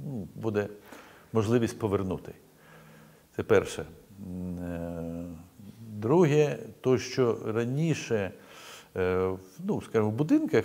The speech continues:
не, не секрет, є багато, е, вбудованих, е, фірм, е, магазинів і різних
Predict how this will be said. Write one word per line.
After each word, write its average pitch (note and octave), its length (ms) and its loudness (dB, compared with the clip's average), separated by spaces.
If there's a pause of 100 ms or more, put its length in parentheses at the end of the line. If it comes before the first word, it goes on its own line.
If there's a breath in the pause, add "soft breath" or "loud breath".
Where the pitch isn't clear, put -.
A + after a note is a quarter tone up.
не, B2 140 0
не A#2+ 140 -2
секрет, D#4 440 -4
є D#3 120 2
багато, B2 800 4
е, G2+ 500 0
вбудованих, C3 680 2 (160)
е, G2+ 680 0
фірм, E3 460 2 (500 loud breath)
е, F#2+ 260 2
магазинів B2 960 2
і G2 500 -6
різних G#2+ 440 -2